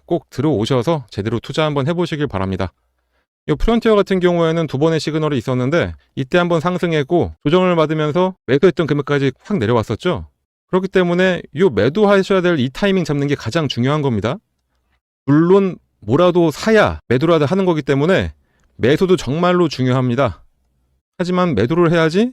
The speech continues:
실제로 수익금이 발생한다는 점 잊지 마시고, 그러니 이 소식 알아내셨다고 그냥 텔레그램 나가서 혼자 하려고 하지 마시고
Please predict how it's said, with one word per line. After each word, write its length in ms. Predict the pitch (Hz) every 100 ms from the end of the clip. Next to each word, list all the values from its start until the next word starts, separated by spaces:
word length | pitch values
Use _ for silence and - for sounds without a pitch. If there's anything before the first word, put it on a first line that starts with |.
| -
실제로 340 | 208 208 196
수익금이 380 | - 202 196 170
발생한다는 560 | 127 147 143 135 127
점 240 | 123 160 180
잊지 240 | 107 - 151
마시고, 520 | 98 95 120 170 92 _ _ _ _ _
그러니 380 | - 147 143 120
이 60 |
소식 380 | 135 180 180 165 -
알아내셨다고 720 | - 135 165 135 - 147 160 156
그냥 180 | 131 127
텔레그램 400 | 175 175 170 135
나가서 460 | 104 143 135 151 -
혼자 200 | 185 170
하려고 240 | 170 160
하지 160 | 160 165
마시고 480 | 101 - 117 165